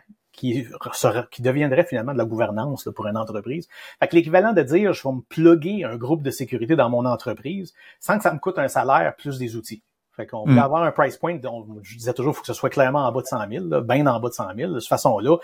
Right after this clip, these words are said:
Speaker 1: ben, c'est pas le salaire, puis c'est pas des outils. C'est, c'est tout inclus, puis, euh, on
Speaker 2: Ah
Speaker 1: fait
Speaker 2: ouais.
Speaker 1: un certain, certain amalgame de choses dans un forfait.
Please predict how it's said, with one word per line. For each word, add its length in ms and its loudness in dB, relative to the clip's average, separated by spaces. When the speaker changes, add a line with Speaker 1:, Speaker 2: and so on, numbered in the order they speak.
Speaker 1:
ben, 140 -2
c'est 220 -10
pas 100 0
le 80 -4
salaire, 520 4
puis 60 -20
c'est 80 -6
pas 140 0
des 160 -4
outils. 240 -8
C'est, 120 2
c'est 180 0
tout 180 4
inclus, 500 0
puis, 380 -2
euh, 160 2
on 400 0
Speaker 2:
Ah 20 0
Speaker 1:
fait 220 4
Speaker 2:
ouais. 80 -2
Speaker 1:
un 60 -4
certain, 400 0
certain 280 0
amalgame 420 0
de 100 -2
choses 300 0
dans 180 -8
un 100 -6
forfait. 380 -12